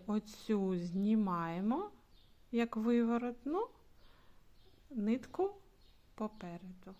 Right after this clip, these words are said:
Робоча нитка, бачите, попереду. Наступну ізнанкову в'яжемо, наступну знімаємо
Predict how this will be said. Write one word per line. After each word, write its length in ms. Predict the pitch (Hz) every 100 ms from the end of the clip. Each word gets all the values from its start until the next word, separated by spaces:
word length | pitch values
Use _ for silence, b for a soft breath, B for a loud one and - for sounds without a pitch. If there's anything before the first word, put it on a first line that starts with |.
| - - -
Робоча 500 | 220 185 190 185 185
нитка, 400 | 202 302 - 196
бачите, 480 | 180 240 - - 180
попереду. 880 | - 214 - 185 180 180 180 - 190 B B B B B B
Наступну 840 | 220 220 226 - 359 392 - 311 302 - - - - - - - - - - - -
ізнанкову 960 | 208 185 185 185 180 185 220 285 349
в'яжемо, 560 | 339 320 330 302 311 302
наступну 640 | 220 202 - 208 208 202
знімаємо 880 | 185 214 254 247 196 180 185 208 311